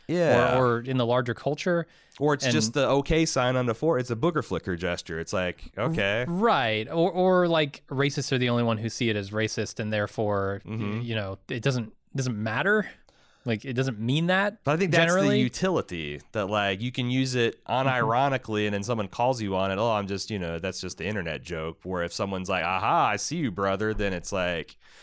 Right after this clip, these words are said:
Speaker 2: Yeah.
Speaker 1: you know, exchange
Speaker 2: Yeah.
Speaker 1: booger flicks and, and you're on your way. Like, it's incredibly useful in, in that, in that capacity.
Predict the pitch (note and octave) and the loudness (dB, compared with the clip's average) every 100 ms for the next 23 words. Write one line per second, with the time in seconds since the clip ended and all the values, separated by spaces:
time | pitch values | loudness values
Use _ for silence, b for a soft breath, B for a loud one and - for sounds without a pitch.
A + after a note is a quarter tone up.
0 | B B B A2 G#2 G2+ F#2+ G2+ - A#2+ | B B B -2 0 0 0 0 -2 -2
1 | A2+ G#2 B2 B2 - G2 - - F2 F2+ | -2 0 -2 -2 0 -2 -2 -6 -6 -4
2 | F#2 F2+ F#2 F#2+ G2 G2 F2 B2 G#2 C#2+ | -4 -4 -2 0 0 0 0 0 0 -2
3 | C#2 F#2+ F2 - D#2 - G#2 - - - | -6 -6 -6 -6 -8 -6 -8 -10 -8 -2
4 | C#3+ C#3+ B2+ B2 A2+ B2+ - G#2 F2+ F2 | 0 0 0 -2 0 -2 -2 -4 -2 -4
5 | - - F#2+ F2+ F#2+ F#2 F#2+ F2+ - F#2 | -6 -8 -8 -8 -8 -4 -2 -2 -4 -6
6 | F2+ E2 E2+ G2 F#2 D2+ C#2+ | -6 -6 -6 -6 -6 -8 -14